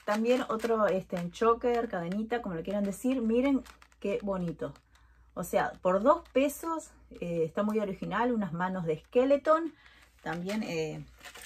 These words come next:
dos dólares, o sea, no se le puede decir nada que no a dos dólares, ¿tá?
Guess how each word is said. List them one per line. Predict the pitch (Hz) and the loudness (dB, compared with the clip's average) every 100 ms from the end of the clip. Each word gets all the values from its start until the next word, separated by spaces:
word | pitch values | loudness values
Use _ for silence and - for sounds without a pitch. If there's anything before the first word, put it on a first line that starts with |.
| - _ _ _ - - - - | -20 _ _ _ -20 -20 -20 -12
dos | 180 208 | -8 -2
dólares, | 196 196 143 147 | -2 -2 -6 -10
o | 147 | -12
sea, | - - - _ _ _ _ - - - - _ _ | -10 -10 -12 _ _ _ _ -20 -20 -20 -20 _ _
no | 233 | -4
se | 277 | 0
le | 311 | 0
puede | 294 254 | 4 4
decir | 247 240 220 - | 4 0 -2 -2
nada | 202 220 208 165 143 - - | 0 2 2 0 -2 -8 -14
que | - 175 | -6 -2
no | 190 208 - | -2 -2 -2
a | 175 | -2
dos | 165 196 175 | 0 -2 -2
dólares, | 180 175 - - - - - - - - | -2 -2 -4 -8 -18 -20 -20 -20 -20 -8
¿tá? | - 214 | -6 -6